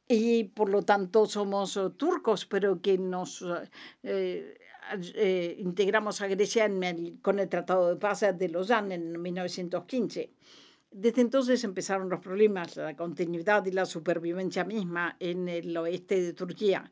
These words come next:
La patria es un enorme problema desde que se estableció el Código de Ciudadanía de Grecia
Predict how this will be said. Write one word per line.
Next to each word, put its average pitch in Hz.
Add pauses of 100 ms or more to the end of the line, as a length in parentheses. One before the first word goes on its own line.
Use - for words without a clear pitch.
(300)
La 214
patria 247
es 208
un 185
enorme 180
problema 208 (260)
desde 180
que 190 (380)
se -
estableció 185
el 180
Código 208
de 185
Ciudadanía 180
de 180
Grecia 202